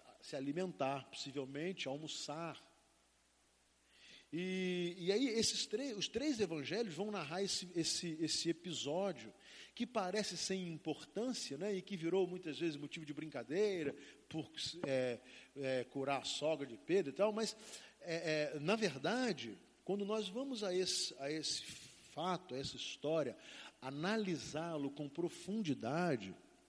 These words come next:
nós vamos encontrar nesse, nessa história alguns ensinamentos muito importantes, que podem nos ajudar a, a buscar um relacionamento com Jesus,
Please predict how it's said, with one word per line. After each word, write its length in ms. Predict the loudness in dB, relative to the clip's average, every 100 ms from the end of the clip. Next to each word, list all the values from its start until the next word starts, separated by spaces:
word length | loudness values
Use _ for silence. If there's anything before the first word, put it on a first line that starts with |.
| _ _ -20 -20 -20 -20 _
nós 140 | 0 2
vamos 260 | 2 2
encontrar 580 | 2 4 2 2 0 0
nesse, 460 | -2 -2 -2 -2 -2
nessa 280 | -2 -2 -2
história 380 | -2 0 2 2
alguns 280 | 2 2 2
ensinamentos 440 | 2 0 0 -2
muito 320 | -2 -2 -2
importantes, 880 | -4 -6 -6 0 2 2 -2 -4 -6 -14 -20 _ _ _ _ _ _ _ _ -20 -20 -20 -20 -20 -4
que 120 | -4
podem 520 | -2 2 4 6 4
nos 220 | 4 4 6
ajudar 580 | 4 4 6 6 6 0 -10 -18 -20 -20 -20 -20 -20 -20 -6
a, 120 | -6 -6 -14 -16 -2
a 180 | 2 2
buscar 580 | 0 0 2 2 4
um 60 | 4
relacionamento 840 | 6 6 4 2 2 6 6 4 2
com 240 | 4 4
Jesus, 800 | 4 2 4 6 6 4 0